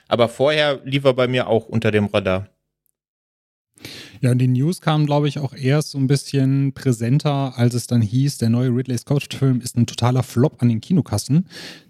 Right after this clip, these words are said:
Speaker 2: Denn so kam es dann eben auch dadurch, dass der Film nicht präsent war oder wenig präsent war und auch in vielen Kinos hier in Deutschland nicht lief. Das konnte man so ein bisschen auf Twitter verfolgen. Da gab's Leute, die wollten sich den gerne angucken, aber der lief <laughs> halt irgendwie nirgendwo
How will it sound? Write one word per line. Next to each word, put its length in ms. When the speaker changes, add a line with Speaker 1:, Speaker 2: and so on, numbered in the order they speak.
Speaker 2:
Denn 500
so 140
kam 240
es 100
dann 160
eben 220
auch 180
dadurch, 320
dass 180
der 100
Film 240
nicht 220
präsent 420
war 220
oder 220
wenig 300
präsent 400
war 360
und 120
auch 120
in 100
vielen 280
Kinos 300
hier 80
in 60
Deutschland 440
nicht 180
lief. 280
Das 140
konnte 200
man 100
so 60
ein 40
bisschen 200
auf 100
Twitter 280
verfolgen. 560
Da 60
gab's 240
Leute, 260
die 120
wollten 200
sich 160
den 160
gerne 180
angucken, 400
aber 120
der 80
lief 260
<laughs> 0
halt 220
irgendwie 260
nirgendwo 560